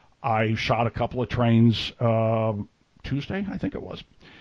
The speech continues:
and it was windy outside, so I just used the front.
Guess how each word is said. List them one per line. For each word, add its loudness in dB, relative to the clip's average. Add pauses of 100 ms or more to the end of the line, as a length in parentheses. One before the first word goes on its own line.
(160)
and 4
it 6
was 2
windy 2
outside, -4
so -2
I 0
just -4
used -2
the -4
front. -2